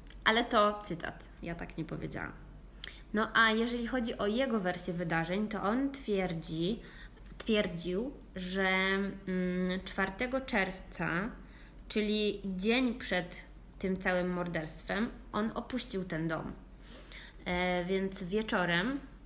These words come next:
em, pojechał autostopem do Meksyku.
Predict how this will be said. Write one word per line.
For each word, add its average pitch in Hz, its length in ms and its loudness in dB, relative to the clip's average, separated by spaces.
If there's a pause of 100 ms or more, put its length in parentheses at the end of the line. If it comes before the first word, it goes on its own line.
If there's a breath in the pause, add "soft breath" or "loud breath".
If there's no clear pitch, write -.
(160)
em, 185 600 0 (160)
pojechał 214 380 4
autostopem 202 680 0
do 202 80 2
Meksyku. 185 760 0